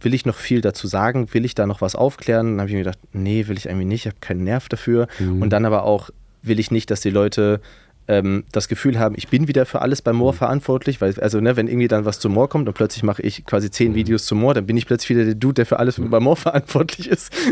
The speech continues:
Speaker 1: So, dann bin ich ja grad froh
Speaker 2: Ja.
Speaker 1: gewesen, dass ich das nicht mehr tun muss. Ähm,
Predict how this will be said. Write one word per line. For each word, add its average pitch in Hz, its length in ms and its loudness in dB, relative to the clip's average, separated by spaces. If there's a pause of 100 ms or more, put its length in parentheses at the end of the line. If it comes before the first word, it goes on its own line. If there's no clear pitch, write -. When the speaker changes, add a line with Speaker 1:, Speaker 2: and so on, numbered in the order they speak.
Speaker 1:
So, - 240 4 (240)
dann 131 100 2
bin 143 40 6
ich 156 60 6
ja 156 60 6
grad 151 280 2
froh - 180 2
Speaker 2:
Ja. 160 60 4
Speaker 1:
gewesen, 143 300 2
dass 131 100 2
ich 127 60 -2
das 123 160 0
nicht 160 240 2
mehr 113 140 4
tun 117 240 2
muss. 139 260 2 (440)
Ähm, 107 420 4